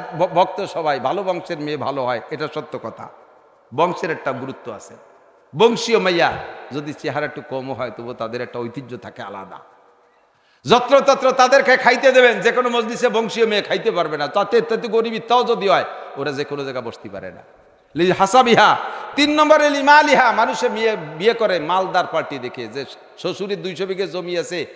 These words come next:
বাপ এক বাপের এক মাই, ওইটা যদি বিয়ে হতে পারে, বুড়ো মরতে যে দেরি, আমি বড় লোক হতে দেরি নেই, পুরো দুইশো বিঘে পেয়ে যাব।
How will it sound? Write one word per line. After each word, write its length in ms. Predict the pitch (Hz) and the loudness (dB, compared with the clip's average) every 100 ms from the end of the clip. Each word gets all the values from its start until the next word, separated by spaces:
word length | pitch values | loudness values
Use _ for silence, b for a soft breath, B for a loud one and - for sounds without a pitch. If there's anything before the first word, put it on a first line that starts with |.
| - - | -20 -2
বাপ 200 | 143 156 | -2 0
এক 280 | 160 156 143 | 0 0 -2
বাপের 260 | 151 160 | -2 0
এক 160 | 151 147 | -2 -2
মাই, 180 | 147 135 | -6 -4
ওইটা 180 | 135 180 | -4 -4
যদি 260 | 180 170 | -4 -6
বিয়ে 200 | 160 165 | -6 -4
হতে 180 | 175 175 | -6 -6
পারে, 160 | 160 156 | -8 -8
বুড়ো 240 | 143 170 | -6 -6
মরতে 340 | 160 170 165 160 | -4 -6 -6 -10
যে 120 | 151 | -8
দেরি, 220 | 139 135 | -8 -6
আমি 160 | 135 151 | -8 -6
বড় 240 | 151 147 | -4 -4
লোক 180 | 131 123 | -6 -10
হতে 180 | 127 123 | -12 -10
দেরি 260 | 113 104 | -10 -12
নেই, 140 | 98 92 - _ _ _ | -16 -20 -20 _ _ _
পুরো 220 | 147 160 156 | -8 -6 -6
দুইশো 280 | 143 120 | -8 -10
বিঘে 220 | 147 131 127 | -12 -10 -10
পেয়ে 220 | 123 110 | -10 -12
যাব। 140 | 104 | -14